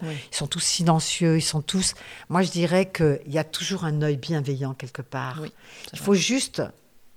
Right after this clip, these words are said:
Speaker 2: bien se connaître et aller le chercher. À un moment donné, je me suis dit, « Bon, ok, ça suffit, il faut que je sorte mes antennes. » C'était mon expression.
Speaker 1: <laughs> «
Speaker 2: Faut que je sorte mes antennes et je vais commencer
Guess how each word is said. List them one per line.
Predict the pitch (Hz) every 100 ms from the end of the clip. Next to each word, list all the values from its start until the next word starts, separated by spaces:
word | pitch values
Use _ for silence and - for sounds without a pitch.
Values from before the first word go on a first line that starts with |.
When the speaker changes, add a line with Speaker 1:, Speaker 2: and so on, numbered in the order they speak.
| -
Speaker 2:
bien | 151 170 254
se | 247
connaître | - 165 147 156 - -
et | 147
aller | 151
le | 139
chercher. | - 147 - 147 143 - - - - -
À | 175
un |
moment | 190 240 262
donné, | 220 202 247 277 - _ _
je | -
me | 180
suis | - 175
dit, « | 175 214 226
Bon, | 156 151 -
ok, | 143 - 180
ça | -
suffit, | 160 160 143 185 208 254 - - -
il | -
faut | 175
que |
je | - 185
sorte | - 226 226 - - - - -
mes | 151 160 160
antennes. » | 151 127 98 95 101 _ _ _ _ _ _
C'était | - 156
mon | 143
expression. | 135 - - 110 - - - 170 -
Speaker 1:
<laughs> « | - - - - - -
Speaker 2:
Faut | 180
que |
je | 156
sorte | 180 247 214
mes | 208 160
antennes | 160 - 160 180 233 233 233 _ _ _
et | 143
je | -
vais | 165
commencer | 185 202 180 - - 226 254